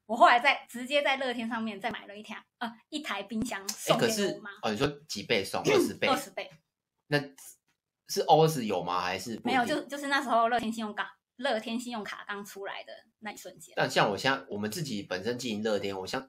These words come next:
Speaker 2: 乐天偶尔也是会告诉我们什么要不要参加十倍、二十倍啊，
Speaker 1: 嗯，嗯。
Speaker 2: 所以偶尔会有。
Speaker 1: 呃，目前的话，因点数都会有一些限制门槛。
Speaker 2: 哦，你说，譬如说像我们自己电商，我们也是，我们是，
Speaker 1: 对。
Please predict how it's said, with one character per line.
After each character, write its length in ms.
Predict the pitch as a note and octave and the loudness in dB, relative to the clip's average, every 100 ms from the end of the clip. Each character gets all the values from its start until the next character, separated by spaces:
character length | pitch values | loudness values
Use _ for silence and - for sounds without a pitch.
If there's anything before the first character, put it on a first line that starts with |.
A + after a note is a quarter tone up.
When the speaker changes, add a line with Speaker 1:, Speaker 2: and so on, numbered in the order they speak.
| _ - | _ 2
Speaker 2:
乐 160 | E3 | 4
天 160 | C#3+ D3+ | 6 6
偶 280 | B2 G#2 A#2+ | 4 4 4
尔 60 | |
也 140 | G2+ F#2+ | 2 -2
是 100 | A2+ | 0
会 120 | A2+ | 0
告 180 | A#2 G#2+ | 2 0
诉 120 | A2 | 0
我 60 | F#2 | -6
们 100 | F2 | -8
什 100 | F#2+ | -8
么 260 | G2 F#2 - | -8 -8 -4
要 120 | B2 | -2
不 60 | A#2 | -2
要 100 | A2 | -2
参 220 | G#2 G#2 | -4 -4
加 120 | G2+ | -4
十 220 | - F2 | -4 -8
倍、 140 | F#2+ F#2 | -6 -4
二 120 | - | -6
十 120 | - | -6
倍 160 | - - | -4 -2
啊， 80 | |
Speaker 1:
嗯， 100 | G#3+ G3+ | -4 -2
嗯。 60 | |
Speaker 2:
所 80 | G3 | 0
以 220 | D3 C3+ - | 2 0 2
偶 260 | A#2 C#3 | 4 6
尔 60 | G#2 | 4
会 120 | A2+ | 0
有。 140 | - - _ _ _ _ _ _ | -4 -10 _ _ _ _ _ _
Speaker 1:
呃， 280 | B3 A#3 A#3 A#3 | -4 -2 -4 -8
目 200 | F4 E4 | -4 -4
前 240 | B3+ G3 | -4 -6
的 160 | G3 G3 | -6 -6
话， 320 | G3 B3+ A3 | 0 2 2
因 140 | C4 B3+ _ _ _ | 0 -8 _ _ _
点 140 | A3 | -8
数 240 | - C4+ A3 | -8 -10 -2
都 160 | A3+ | -2
会 180 | A#3 A3+ | 0 -4
有 140 | - - | -6 -12
一 60 | |
些 260 | F#3+ G3+ - | -12 -12 -12
限 220 | - F#3+ | -10 -10
制 160 | G3 - | -12 -16
门 120 | - | -14
槛。 160 | - - _ _ _ _ - | -14 -14 _ _ _ _ -2
Speaker 2:
哦， 200 | G2+ F#2+ | 0 0
你 80 | |
说， 140 | G2 G#2+ | -4 -2
譬 60 | |
如 60 | A2 | -2
说 80 | G2 | 8
像 180 | D3+ A#2+ | 10 10
我 40 | |
们 100 | G2+ | 8
自 100 | A#2 | -4
己 80 | G2+ | -6
电 200 | F2+ G#2 | -2 0
商， 140 | G2 G2 | 0 -2
我 40 | |
们 120 | E2+ | -6
也 80 | D2+ | -8
是， 200 | - F2+ | -10 -10
我 100 | D#2+ | -10
们 140 | F2 | -8
是， 120 | G2 A#2+ | -6 -4
Speaker 1:
对。 200 | A2+ | -6